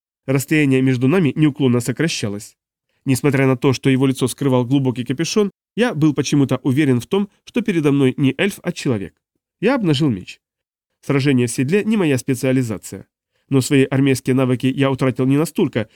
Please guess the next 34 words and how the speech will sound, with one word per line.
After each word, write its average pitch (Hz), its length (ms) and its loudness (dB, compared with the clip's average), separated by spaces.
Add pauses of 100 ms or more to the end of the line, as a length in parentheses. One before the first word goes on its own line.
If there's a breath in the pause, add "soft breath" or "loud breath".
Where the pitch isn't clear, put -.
(100)
чтобы 135 260 0
совершать 131 440 0
очевидные 131 520 0
глупости. 110 560 -6 (500)
Его 135 220 2
первый 147 300 0
довольно 139 340 2
неуклюжий 131 500 0
удар 185 240 -2 (240)
я 247 120 0
парировал 160 540 0
без 208 140 -4
всякого 127 380 -2
труда. 113 340 -8 (680)
Противник 139 460 2
не 147 80 -4
смог - 260 -2
удержать 127 380 0
коня, 185 320 -2 (260)
и 135 120 0
в 127 40 -2
тот 143 180 -4
момент, 143 280 0
когда 135 240 0
он 131 120 2
промчался 135 580 -2
мимо 131 200 2
меня, 147 300 0 (280)
я 220 120 0
с - 60 -4
разворотом 139 560 0
нанес 143 280 0
ему 123 220 0
сзади 135 460 -2